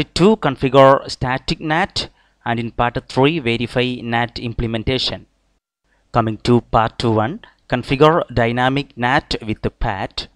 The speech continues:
Step one, configure traffic that will be permitted for nat translations. On R two, configure a standard A C L named R two nat. That uses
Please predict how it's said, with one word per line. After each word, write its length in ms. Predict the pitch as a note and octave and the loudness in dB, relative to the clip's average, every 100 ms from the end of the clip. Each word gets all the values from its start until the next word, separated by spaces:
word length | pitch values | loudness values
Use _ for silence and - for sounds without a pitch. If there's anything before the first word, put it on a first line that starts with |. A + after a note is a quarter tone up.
| _ _ _ | _ _ _
Step 300 | - - D#3+ | -6 0 6
one, 380 | E3 A#2 E3+ A3+ - | 6 6 4 -6 -6
configure 500 | C3+ - E3 F3 - | -4 2 6 6 6
traffic 520 | D#3+ D#3 - G3+ D3+ | 0 0 2 0 0
that 200 | C3+ B2+ | -2 -2
will 140 | C#3 | -4
be 160 | C3 C3+ | 0 -2
permitted 560 | - C3 C#3+ - D3+ | 2 2 0 -2 -4
for 340 | - C3+ B2+ B2 | 0 6 6 6
nat 260 | A#2 A2+ A#2 _ - | 2 -2 -2 _ -6
translations. 880 | A2 G#2+ - G2+ F2+ D3+ A#3 - - _ _ - - - | -4 -4 -6 -6 -2 -2 -4 -8 -16 _ _ -20 -8 4
On 260 | D3 F3 - | 6 6 2
R 180 | C#3+ E3+ - | 0 0 0
two, 320 | F3 G#2 F2+ - | 2 2 0 -6
configure 560 | B2+ - D#3 E3+ F3 B2+ | -6 -2 4 6 6 2
a 100 | B2 | -6
standard 760 | - C3 C3 D3 E3 E3+ E3 | -4 -2 -2 -2 2 2 2
A 160 | A#2+ A#2+ | -2 -4
C 240 | - C3+ | -2 0
L 160 | C#3 C#3+ | 0 0
named 500 | A#2+ A#2 A#2+ B2 A#2+ B2+ | -6 -4 -2 -2 -4 -4
R 180 | A#2 A#2+ - - | -2 -2 -2 -4
two 280 | C#3+ C#3+ - | 0 0 0
nat. 560 | A#2 A2+ F#2+ E2+ - - _ _ _ - | -4 -6 -6 -10 -16 -16 _ _ _ -4
That 160 | B2 | -2
uses 440 | B2+ C#3 - F3+ | 4 4 6 0